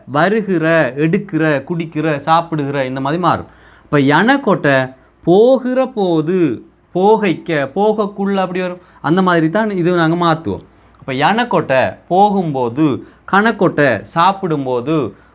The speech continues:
பலனக்கொட்டை பார்க்கும்போது இப்படியெல்லாம் வரும். தும்மங்காந்திய தியனவா, தும்மங்காந்திய என்று சொன்னா முட்சந்தி. இந்த மாதிரி இது, அஹ், நிறைய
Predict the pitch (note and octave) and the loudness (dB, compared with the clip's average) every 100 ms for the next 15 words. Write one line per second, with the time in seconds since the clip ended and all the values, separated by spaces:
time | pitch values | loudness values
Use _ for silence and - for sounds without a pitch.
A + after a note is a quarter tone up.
0 | _ A2+ C3+ F3+ A#3 A3 E3+ C#3 D3 B2 | _ -2 2 2 0 -2 -4 -2 -2 -2
1 | E3+ E3+ F#3 F#3 D3+ C3+ B2 D3 C3 A#2 | 0 0 0 -4 -6 -4 -4 -2 -4 -4
2 | A#2+ B2+ F#3 A#2+ D#2+ _ _ _ _ _ | -6 -4 -2 -4 -4 _ _ _ _ _
3 | _ G3 B3 B3+ B3+ A3 G3 G3 F3+ F#3 | _ -2 0 0 0 0 0 0 0 0
4 | A3 - F#3+ C#3 G#2 F2+ - _ _ F#3+ | -2 -2 0 0 -2 -6 -10 _ _ -4
5 | A#3 C4 C4+ G3 G3+ G3 E3+ E3+ F#3+ G#3+ | -2 -2 -2 0 0 0 0 2 2 0
6 | D#3+ D#3 D3 C3+ C3+ D#3 - _ _ _ | -4 -8 -6 -4 -4 -6 -14 _ _ _
7 | _ _ _ _ _ _ _ _ C#3+ G3 | _ _ _ _ _ _ _ _ 0 0
8 | - F#3 G#2+ F2+ - A2 A#2 A#2 D#3 D3 | 0 0 0 -6 -8 -4 0 2 2 2
9 | C#3 C#3+ - - - A#2 A2+ A#2 C#3 D3+ | 0 -4 -20 -18 -2 0 2 2 2 4
10 | D3 C#3+ A#2 | 4 2 0